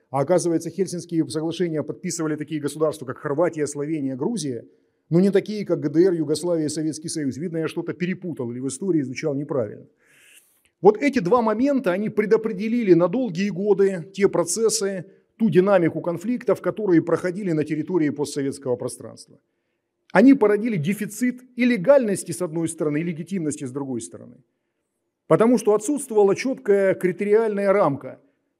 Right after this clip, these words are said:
Почему Грузии можно выйти из состава Советского Союза, Абхазии категорически нельзя? Чем Грузия так более благословенна?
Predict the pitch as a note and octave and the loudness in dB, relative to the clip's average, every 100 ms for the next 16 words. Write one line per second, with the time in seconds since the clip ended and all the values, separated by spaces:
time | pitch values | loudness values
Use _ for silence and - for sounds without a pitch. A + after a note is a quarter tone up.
0 | _ F#3 - C4 A3+ C#3+ A#3 F3 E3+ F3+ | _ 2 6 8 6 4 2 2 2 4
1 | C#4+ G3 G3 D#3 E3+ - B2+ A#2+ _ - | 4 4 0 0 -4 -6 -10 -12 _ -4
2 | C#3+ F#3 - F3+ D#3+ F3 D#3+ - D#3+ D3+ | 0 0 4 4 4 2 -2 -2 -6 -6
3 | D#3+ B2+ D#3 A3+ B3 F#3 E3 E3+ F3 G3 | -2 2 2 4 0 0 0 0 2 0
4 | B3+ A#3 - G#3 G#3 F3+ D3+ A3 G3 F3 | 0 -6 -10 -8 -4 -2 -2 -4 -6 -4
5 | C4 G3+ F3+ G3 D#3 C#3 G#3 F3 C#3+ E3 | -4 -2 -2 -2 -4 -2 2 2 0 -2
6 | E3+ F3 F#3 E3+ B2 A2 A2 | -2 -2 -2 -2 -4 -6 -16